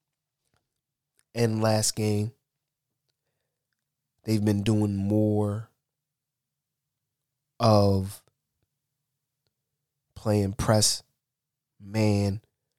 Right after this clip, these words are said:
jamming the receiver at the line type of defense. They blitzed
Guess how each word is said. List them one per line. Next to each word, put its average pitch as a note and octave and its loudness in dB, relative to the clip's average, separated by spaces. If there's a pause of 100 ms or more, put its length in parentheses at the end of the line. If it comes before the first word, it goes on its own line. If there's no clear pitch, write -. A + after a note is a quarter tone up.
(1040)
jamming G2+ -2
the G#2 -2
receiver G#2 -2
at G2+ -4
the G2 -6
line G2+ -4 (1900)
type A2 0
of F#2+ -2
defense. G#2+ 0 (1900)
They G2 -4
blitzed G#2 0